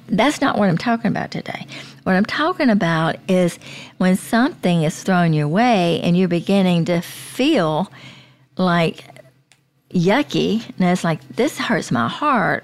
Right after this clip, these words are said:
or, "This is really bothering me," I think we have to step back and look at it and go, "Is this sower, is this person, let me look at her heart, or let me look at his heart.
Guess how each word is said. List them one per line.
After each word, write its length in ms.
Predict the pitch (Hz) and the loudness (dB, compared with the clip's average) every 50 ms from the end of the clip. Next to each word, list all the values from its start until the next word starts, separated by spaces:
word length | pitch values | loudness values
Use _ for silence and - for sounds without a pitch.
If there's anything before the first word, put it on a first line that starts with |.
| - | -6
or, 280 | - 165 165 160 165 180 - - - - - - _ | -6 -4 -4 -2 -4 -6 -8 -10 -18 -18 -20 -10 _
"This 200 | - 220 240 - | -2 0 0 0
is 160 | 196 175 208 | -2 -2 0
really 220 | 165 175 170 156 147 | 0 0 0 0 0
bothering 560 | 151 208 170 185 214 262 277 262 208 165 160 | -2 -2 -2 0 0 0 0 2 2 2 2
me," 240 | 156 151 151 160 - - - - - - - - - - | 0 0 0 -2 -4 -6 -10 -20 -20 -20 -20 -10 -4 -2
I 40 | 202 | 0
think 220 | - 247 233 - | 2 2 2 2
we 100 | 208 196 | 2 0
have 320 | 208 208 214 226 208 202 - | 0 0 0 0 0 -2 -2
to 80 | - 185 | -4 -8
step 300 | - - 170 156 - - | -6 -4 -4 -4 -2 -2
back 400 | - 226 233 220 208 180 156 - - - - - | 0 0 0 2 0 0 -2 -4 -8 -16 -10 -4
and 260 | 180 175 175 175 185 | 0 0 2 2 2
look 220 | 208 240 311 - - | 2 2 0 0 0
at 200 | 202 185 170 180 | 0 0 0 0
it 120 | 175 - | 0 0
and 100 | - 165 | 0 0
go, 300 | 175 160 156 156 156 165 - - - - - - - _ _ _ _ _ _ _ _ _ _ - | 0 2 2 2 0 0 -4 -8 -20 -20 -20 -20 -20 _ _ _ _ _ _ _ _ _ _ -2
"Is 300 | - 220 220 226 220 - | 0 0 0 0 -2 -6
this 380 | 262 240 220 190 185 170 175 - | -8 -4 0 2 2 2 0 -2
sower, 800 | - - - 247 254 269 269 202 160 156 147 139 131 196 196 - - | -6 -6 -2 0 2 2 2 2 2 0 0 0 0 -2 -2 -2 -2
is 160 | 196 190 196 | -2 -2 -2
this 260 | - - 180 165 - - | -2 -2 -4 -4 -4 -6
person, 800 | - - - 269 262 285 277 - - - 175 156 139 143 180 - - - - - _ _ - | -12 -8 -4 -2 0 0 -2 -2 -2 -2 0 0 2 0 0 -2 -4 -10 -20 -20 _ _ 0
let 60 | 220 | 2
me 80 | 262 233 | 4 4
look 160 | 208 196 - | 4 2 0
at 100 | 165 - | -2 -2
her 220 | 190 254 330 403 | -2 -2 -2 -2
heart, 340 | 269 208 - - - - - - | -2 -2 -2 -4 -4 -6 -6 -4
or 100 | - 180 | 0 2
let 160 | 190 202 - | 2 2 2
me 100 | - 185 | 2 2
look 160 | 180 180 185 - | 2 0 0 0
at 100 | 156 190 | -2 -2
his 220 | 233 320 392 - | 0 -2 -2 -2
heart. 360 | - 220 185 - - 80 - | -4 -6 -4 -4 -4 -4 -6